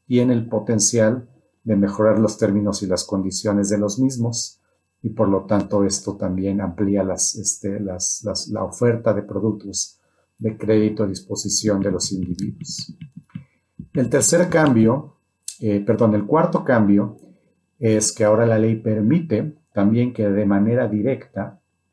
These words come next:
alguna persona que ya haya terminado de pagar alguno de los créditos tenga acceso a más créditos. Esto, eh,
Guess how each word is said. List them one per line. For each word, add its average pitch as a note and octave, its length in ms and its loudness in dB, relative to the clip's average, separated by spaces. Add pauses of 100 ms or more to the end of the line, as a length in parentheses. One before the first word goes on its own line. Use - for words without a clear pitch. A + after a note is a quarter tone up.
(320)
alguna D#3 380 2
persona C3+ 360 2
que A2+ 160 0
ya A#2+ 120 4
haya C3 260 4
terminado G#2 420 2
de G#2 100 0
pagar G2+ 300 0
alguno G#2+ 380 2
de A2+ 60 0
los A2+ 200 -2
créditos A2+ 640 -4 (400)
tenga B2+ 220 2
acceso C3 440 0
a B2+ 80 0
más A#2 240 2
créditos. - 840 0 (440)
Esto, A#2 760 2
eh, G#2+ 120 -2